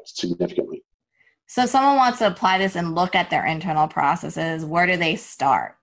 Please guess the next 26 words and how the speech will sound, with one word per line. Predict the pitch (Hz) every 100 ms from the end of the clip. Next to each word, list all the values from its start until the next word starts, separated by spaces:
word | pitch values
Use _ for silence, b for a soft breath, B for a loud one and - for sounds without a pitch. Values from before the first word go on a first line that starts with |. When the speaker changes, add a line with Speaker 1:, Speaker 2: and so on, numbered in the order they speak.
| -
Speaker 2:
So | - 185
they | 185
wanna | 196 208 214
become | 202 196 175
more, | 175 180 180 185 B B B B _ -
they've | 208 208
decided, | 226 226 190 185 180
you |
know | 180 180
what, | -
I | 180
want | 180 190 196 185
to | 190
be | 175
more | 170 165
adaptable | 165 165 151 - 156 160
because | 165 170 165 160
what | 160 175
I'm | 180 175
going | 165 175 175
through | 165 156
right | 160 -
now | 165 160 156
under | 156
covid | 151 160 156
nineteen | 156 156 - - 185 175 170 165